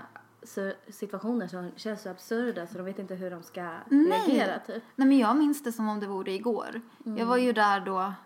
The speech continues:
Speaker 2: och sitter längst fram då eftersom att jag var närmast anhörig. Jag är enda barnet.
Speaker 1: Mm.
Speaker 2: Och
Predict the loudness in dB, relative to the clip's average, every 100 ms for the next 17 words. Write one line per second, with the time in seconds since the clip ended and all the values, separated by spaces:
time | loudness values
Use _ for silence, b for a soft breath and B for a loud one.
0 | -10 -8 -6 -6 -4 -6 -6 -8 -6 -6
1 | -4 -6 -6 -8 -12 -12 -6 -4 -2 -4
2 | -4 -4 -4 -2 -2 -2 -4 -8 -6 -6
3 | -6 -4 -2 0 0 -2 -6 -10 -12 -8
4 | -6 -8 -12 -16 _ b b b _ _
5 | _ B -2 -2 -6 B B 0 0 0
6 | -10 -20